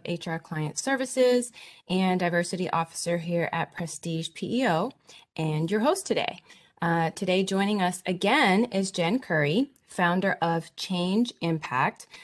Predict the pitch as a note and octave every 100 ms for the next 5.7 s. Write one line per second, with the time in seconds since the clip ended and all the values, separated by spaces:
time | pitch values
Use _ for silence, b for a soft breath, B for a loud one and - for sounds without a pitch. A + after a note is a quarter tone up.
0 | B B F#3 F3+ F#3+ F3 - - - F#3
1 | F#3 F#3+ G#3+ G#3 A#3 - F3+ F3 - E3+
2 | E3 - E3+ D#3+ D#3 F#3 A#3+ A#3+ B3 A#3
3 | A#3 - - - F#3+ F#3 F#3+ F3+ E3 D#3+
4 | - - - E3 D#3+ - D3+ D#3+ E3 E3+
5 | - - D3+ - D3 - -